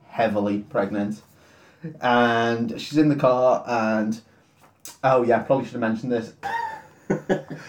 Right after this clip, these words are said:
Speaker 1: keep doing this, I'm so
Speaker 2: Yeah.
Speaker 1: bad. Kyle Reese has got a photo of Sarah that he looks at in the future, which is weird.
Speaker 2: Oh,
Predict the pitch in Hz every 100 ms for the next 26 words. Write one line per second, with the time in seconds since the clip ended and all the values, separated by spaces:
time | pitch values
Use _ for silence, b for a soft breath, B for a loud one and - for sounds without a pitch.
0 | B B - 135 110 104 107 110 - 123
1 | - - 113 113 120 - - - - 175
2 | 139 135 135 143 139 - - - 123 123
3 | 123 117 113 - 113 113 113 107 98 -
4 | _ - - 113 113 131 117 110 107 107
5 | - 98 107 110 107 - _ _ _ -
6 | - - 117 110 104 110 - 123 104 101
7 | - 107 104 117 110 _ - 143 156 165
8 | 160 151 143 135 113